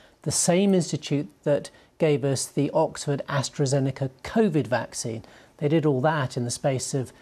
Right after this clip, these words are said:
uh, ten months, but this one has taken decades to come to fruition. And it's been based now on a major trial in four African countries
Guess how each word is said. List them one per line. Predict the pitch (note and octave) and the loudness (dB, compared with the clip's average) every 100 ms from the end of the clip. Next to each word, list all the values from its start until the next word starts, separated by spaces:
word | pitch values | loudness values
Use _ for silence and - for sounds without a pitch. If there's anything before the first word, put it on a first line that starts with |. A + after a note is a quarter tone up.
| - _ - | -20 _ -4
uh, | C#3 | -4
ten | - D#3 C3 | 0 0 2
months, | D3 C3+ B2+ - | 2 2 0 -6
but | - D#3 | -8 0
this | D#3+ D3+ | 0 0
one | C3+ A#2+ | -2 -4
has | A#2+ | -4
taken | - C3 A#2+ B2+ A2+ | -2 -2 -2 -4 -2
decades | - B2 - A#2+ A2 G#2 - - - _ - | 0 -2 0 -4 -4 -6 -10 -12 -20 _ -4
to | D3+ | -2
come | - B2+ | 0 0
to | - C3 | 0 -4
fruition. | - C3 C#3+ - A#2 G2 - - - - | 0 2 2 0 -6 -8 -14 -20 -10 -2
And | E3+ E3+ - _ _ _ _ - | 0 0 -6 _ _ _ _ -2
it's | F#3 E3+ - | 0 0 -2
been | F3+ D#3+ | 2 2
based | C3+ F#3 G#3+ - F3 | 4 2 2 0 0
now | C3+ A#2+ C3 - | 0 0 -2 -2
on | - D#3 D3 | 0 2 2
a | C#3+ | 4
major | D3+ F#3 G3+ F3 | 4 4 4 2
trial | D3+ - D3+ A#2+ A#2 C3 | -2 0 2 2 0 -2
in | C3+ | -2
four | C3 - F#3 F3 - | -4 0 2 2 2
African | D3+ C#3+ D3+ - B2+ | -2 -4 -4 -2 -2
countries | - C3 B2 C3 B2 B2 | -2 -4 -4 -4 -4 -4